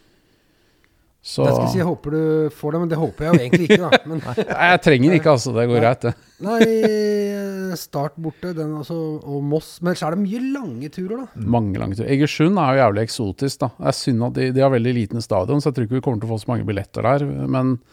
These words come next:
Speaker 1: det er jo også en veldig fet tur på sommeren eventuelt, da. For det ligger jo nede i Lyngdal, litt nord for Lyngdal.
Speaker 2: Ja, det kan bli en potensiell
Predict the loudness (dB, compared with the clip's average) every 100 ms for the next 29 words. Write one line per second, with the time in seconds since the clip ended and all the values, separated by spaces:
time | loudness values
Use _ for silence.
0 | _ _ _ _ _ _ _ _ _ _
1 | _ _ _ _ _ -4 4 6 6 6
2 | 4 2 0 0 -2 -2 -2 0 0 -2
3 | -2 -4 -2 -2 -2 -4 -4 -4 -4 -2
4 | -2 -4 -4 -6 -6 -6 -4 -8 -8 -2
5 | 0 0 -4 -2 0 0 0 0 -2 -4
6 | -4 -2 -2 -2 -2 -2 -4 -4 -2 -2
7 | -2 -4 -6 -6 -6 -6 -4 -4 -4 -4
8 | -4 -6 -10 _ _ _ -8 -6 -4 -4
9 | -6 -8 -8 -8 -8 -8 -8